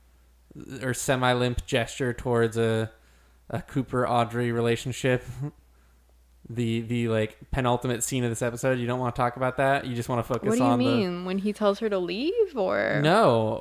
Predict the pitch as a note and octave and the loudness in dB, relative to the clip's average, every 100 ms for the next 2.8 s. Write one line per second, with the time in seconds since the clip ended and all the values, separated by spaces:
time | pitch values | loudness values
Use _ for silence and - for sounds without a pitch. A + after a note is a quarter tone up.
0 | - B2+ B2 A#2 A#2 A#2+ E2 A#2+ B2+ A#2+ | -2 4 6 6 4 0 -4 0 2 2
1 | B2 E2+ - - _ - C3+ B2 A2+ - | 0 -4 -10 -20 _ -12 -4 -4 -4 -4
2 | C#3 C3 - B2+ B2 A#2 A2+ | 0 0 -2 -2 0 0 -2